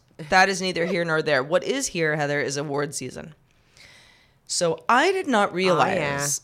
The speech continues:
Speaker 2: yeah.
Speaker 1: that the Golden Globes, um, were coming right up on Sunday. I,
Speaker 2: Mm-hmm.
Speaker 1: part of the reason is, I don't know, 'cause I don't know things, but also because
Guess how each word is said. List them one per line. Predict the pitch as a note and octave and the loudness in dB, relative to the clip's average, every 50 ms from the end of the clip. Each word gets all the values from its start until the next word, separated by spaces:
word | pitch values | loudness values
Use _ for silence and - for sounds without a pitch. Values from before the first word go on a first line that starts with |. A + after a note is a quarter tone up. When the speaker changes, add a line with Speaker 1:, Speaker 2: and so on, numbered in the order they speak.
| - | -6
Speaker 2:
yeah. | D3 | -2
Speaker 1:
that | C#3 D#3+ D3 C#3+ C#3+ - - - | 0 2 4 4 2 2 -2 -4
the | E3 | -8
Golden | E3 D#3 D#3 D#3+ F#3+ G3 | -4 -2 0 0 0 -2
Globes, | E3+ G3 B3+ C4+ G3 E3 F3+ G#3+ A3+ A#3 A#3+ - - - - - | 0 4 4 6 6 6 4 4 0 -2 -2 -2 -2 -4 -4 -6
um, | D#3 C#3+ C3+ C3 C3 C3+ C3+ C3 - - - - - | -4 -4 -4 -4 -6 -8 -10 -10 -12 -14 -16 -12 -6
were | D#3 D3 D3 C#3+ D3 C#3+ | -2 -2 0 0 0 0
coming | - F3 F3 G3+ | -2 -2 0 2
right | G#3+ G#3+ B3+ | 4 4 4
up | D4 D4 - - _ - | 2 0 -2 -6 _ -8
on | D3 D#3+ D#3+ | -6 -6 -4
Sunday. | - A3+ B3 A3 E3 C#3 C#3+ D#3+ G3+ A#3 - - - - - - _ _ _ _ - | -4 -2 -2 0 2 2 2 0 -2 -4 -10 -16 -20 -20 -20 -20 _ _ _ _ -4
I, | - C#3+ C#3+ C#3 C#3 C#3+ C#3+ C#3+ - | -2 0 2 2 2 0 0 -2 -4
Speaker 2:
Mm-hmm. | C#3+ C#3+ C#3+ - - | -6 -8 -12 -8 -2
Speaker 1:
part | - C4+ D#4 F4+ | 2 4 6 6
of | F4+ C#4+ G#3 | 4 4 2
the | F#3 F#3 | 0 0
reason | E3 F3 E3+ E3+ D#3 E3+ E3 | 0 0 0 0 -2 -2 -4
is, | D3+ D3+ D3+ C#3+ C#3 - _ _ _ _ _ _ _ _ _ _ _ _ - | -4 -4 -4 -6 -6 -8 _ _ _ _ _ _ _ _ _ _ _ _ -12
I | C3 B2+ C3 D3 | -8 -6 -4 -4
don't | D3 A#2+ | -4 -4
know, | G#2 A2 B2 B2+ C3 - - _ - - B2 A#2+ - _ _ _ _ _ - - | -6 -6 -8 -8 -12 -14 -20 _ -14 -10 -10 -10 -10 _ _ _ _ _ -16 -8
'cause | - C#3 B2 B2 B2 - - - - - | -6 -4 -2 -2 -2 -2 -4 -4 -8 -10
I | A#2+ B2 B2 | -8 -8 -6
don't | A#2+ A2+ - - _ _ - C3+ | -6 -6 -8 -10 _ _ -16 -12
know | - A2+ A#2+ B2 | -8 -6 -6 -6
things, | A#2 - G#2+ G2+ A2+ A#2+ C3+ D3 - - - _ - | -6 -8 -10 -10 -10 -12 -10 -10 -10 -10 -8 _ 4
but | F#3 E3 D3 - - | 6 6 6 6 6
also | E3 F3+ F#3 F3+ - F#3 E3+ E3 D#3 | 4 4 4 4 2 2 2 2 2
because | D3 E3 D3+ - - D#3+ D#3 D3+ D3 D3 D3 D3 C#3+ - | 0 -4 -4 -2 -2 0 2 2 0 0 -2 -2 -4 -4